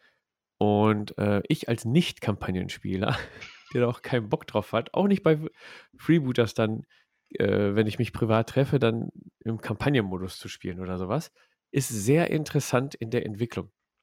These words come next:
muss ich sagen, ne? Also, wenn die Crew sagt: „Yo,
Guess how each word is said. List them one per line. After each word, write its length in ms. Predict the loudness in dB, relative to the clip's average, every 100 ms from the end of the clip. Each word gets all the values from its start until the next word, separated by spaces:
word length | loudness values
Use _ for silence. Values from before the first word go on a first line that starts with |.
| _ _
muss 140 | -6 -4
ich 140 | -4
sagen, 340 | -4 -6 -8 -4
ne? 240 | -2 -2
Also, 380 | 0 0 0 -6 _ _ _ _ _ -4
wenn 140 | -2
die 100 | -2
Crew 240 | 0 4 6
sagt: 420 | 6 2 -4 -20 _ -4
„Yo, 440 | 4 6 6 2